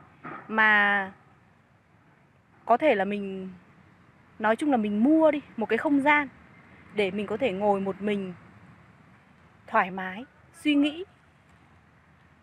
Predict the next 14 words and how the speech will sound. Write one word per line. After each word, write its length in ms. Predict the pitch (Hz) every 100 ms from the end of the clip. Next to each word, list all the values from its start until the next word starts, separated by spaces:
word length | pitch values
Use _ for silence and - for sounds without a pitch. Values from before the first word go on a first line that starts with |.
| _ _ -
Và 140 | 247
sau 220 | 269 302
cái 140 | 277 277
khi 200 | 330 302
làm 240 | 254 226
xong 180 | 294 277
cái 80 | 269
video 360 | 302 285 285
clip 260 | - 320 339
này 220 | 277 220
thì 80 | 214
mình 200 | 220 214
nghĩ 160 | 254
là 100 | 320